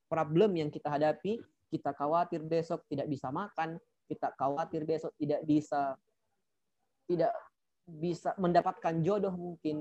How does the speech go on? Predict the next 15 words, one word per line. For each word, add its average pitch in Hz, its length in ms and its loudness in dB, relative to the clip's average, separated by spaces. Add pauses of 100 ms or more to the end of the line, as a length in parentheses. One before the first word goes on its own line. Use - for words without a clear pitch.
(160)
atau 156 260 -6
tidak 151 220 -4
bisa 165 240 -8
mendapatkan 160 560 -6
pendidikan 156 480 -2
yang 151 400 -6
layak 185 400 0
mungkin. 151 400 -6 (320)
Ketika 160 400 -4
kekhawatiran 147 560 -4
itu - 160 -12
mengganggu 170 640 -2
kita, 185 400 -2 (160)
kata 139 320 -2
Gandhi, 139 480 2